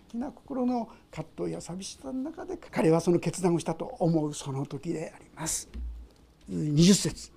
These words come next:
彼がこのことを思い巡らしていたところ、見よ、主の使いが夢に現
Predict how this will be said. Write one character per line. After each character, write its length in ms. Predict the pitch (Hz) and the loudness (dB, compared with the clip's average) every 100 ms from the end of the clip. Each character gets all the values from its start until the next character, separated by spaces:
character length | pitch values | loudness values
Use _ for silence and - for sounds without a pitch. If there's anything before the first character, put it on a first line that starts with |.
| - - - - | -20 -20 -18 10
彼 200 | 202 196 | 12 12
が 120 | 202 | 12
こ 100 | 226 | 12
の 80 | 254 | 8
こ 120 | 320 | 8
と 100 | 349 | 8
を 140 | 214 | 8
思 220 | 185 247 | 8 8
い 100 | 311 | 8
巡 280 | 262 233 269 | 8 6 6
ら 100 | 302 | 4
し 60 | 294 | 2
て 140 | 381 | 2
い 60 | 208 | 2
た 100 | 202 | 0
と 200 | - - | -8 -14
こ 240 | - 254 | -6 -2
ろ、 260 | 233 359 539 - - - | 4 4 2 -4 -20 2
見 140 | 175 294 | 12 12
よ、 140 | 320 - - - - - _ - - - - _ | 12 8 -14 -20 -20 -20 _ -20 -20 -20 -20 _
主 320 | - - - | -8 -4 4
の 140 | 269 262 | 8 6
使 380 | - - 214 196 | 4 0 2 4
い 40 | |
が 140 | 170 - - - _ _ _ 180 | 2 0 -8 -20 _ _ _ 2
夢 260 | 151 175 | 10 10
に 120 | 165 | 10
現 100 | 170 | 6